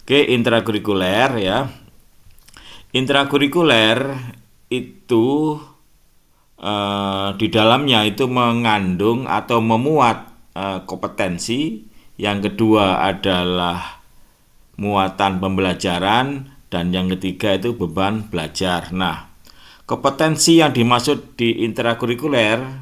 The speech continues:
itu adalah, eh, kemampuan yang harus dipelajari, dikuasai siswa setelah menyelesaikan proses pembelajaran. Nah, kompetensi itu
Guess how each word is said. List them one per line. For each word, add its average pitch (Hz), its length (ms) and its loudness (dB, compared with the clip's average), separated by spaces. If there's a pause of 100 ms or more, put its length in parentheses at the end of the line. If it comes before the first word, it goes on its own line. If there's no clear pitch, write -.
(100)
itu 117 480 -6
adalah, 95 1120 -2 (400)
eh, 98 240 -4
kemampuan 110 960 0
yang 117 400 2
harus 101 480 0
dipelajari, 101 880 0
dikuasai 101 800 -2
siswa 90 880 -2
setelah 85 480 -6
menyelesaikan 90 1120 -4 (320)
proses 95 400 -4
pembelajaran. 85 720 -4 (480)
Nah, 110 240 2
kompetensi 139 800 2
itu 123 560 4